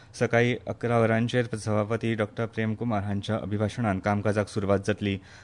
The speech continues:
राज्यात नव्या सरकाराच्या स्थापने उपरांत हे अधिवेशन खूप म्हत्वाचे मानतात. मुखेलमंत्री सम्राट चौधरी सभाघरात विश्वासदर्शक थाराव मांडटले. राज्याच्या दोनशे त्रेचाळीस वांगड्यांच्या विधानसभेत एनडीए कडेन दोनशे एक सुवातो आसात,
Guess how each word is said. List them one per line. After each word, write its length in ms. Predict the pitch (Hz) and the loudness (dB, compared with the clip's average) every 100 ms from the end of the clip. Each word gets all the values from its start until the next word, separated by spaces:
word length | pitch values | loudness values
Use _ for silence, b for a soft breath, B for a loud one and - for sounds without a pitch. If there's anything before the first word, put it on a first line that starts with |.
| - | 2
राज्यात 300 | 117 113 127 120 | 2 6 4 2
नव्या 200 | 120 120 | 0 0
सरकाराच्या 540 | 120 113 117 113 123 | 0 0 0 0 -2
स्थापने 440 | 117 113 110 107 | -2 -6 -4 -4
उपरांत 380 | 113 110 120 123 127 B B B B B - | -2 -2 -2 -2 -4 B B B B B -4
हे 100 | 113 | 0
अधिवेशन 640 | 117 104 104 120 - 117 90 - | 2 4 2 0 0 -2 -2 -6
खूप 140 | 110 | -2
म्हत्वाचे 460 | 104 101 98 104 107 | 0 0 2 0 2
मानतात. 380 | 104 101 107 104 - B B - | 0 2 2 2 -2 B B -4
मुखेलमंत्री 520 | 107 117 117 117 120 | 0 2 2 0 -2
सम्राट 360 | - 104 107 | 0 0 0
चौधरी 520 | 107 110 104 120 113 92 | 0 0 2 2 0 -2
सभाघरात 420 | - 101 101 107 107 | -2 2 2 2 0
विश्वासदर्शक 600 | 107 113 107 113 104 - - | -2 0 0 -2 -4 -6 -2
थाराव 240 | 104 101 | 2 4
मांडटले. 460 | 104 98 98 104 104 B B B | 4 4 4 6 4 B B B
राज्याच्या 400 | 110 107 117 120 | 4 4 4 4
दोनशे 300 | 123 117 120 | 4 2 0
त्रेचाळीस 400 | 120 117 113 113 - | 0 0 2 0 2
वांगड्यांच्या 440 | 113 113 113 120 | 0 2 2 2
विधानसभेत 540 | 107 101 107 104 113 110 - | 2 2 0 2 0 0 -2
एनडीए 340 | 101 104 104 | 0 2 2
कडेन 340 | 104 120 117 95 B B B | 0 0 0 -2 B B B
दोनशे 320 | 107 107 117 107 | 0 2 4 2
एक 100 | 101 | 2
सुवातो 340 | 110 104 107 | 2 2 4
आसात, 340 | 107 - 113 | 2 4 2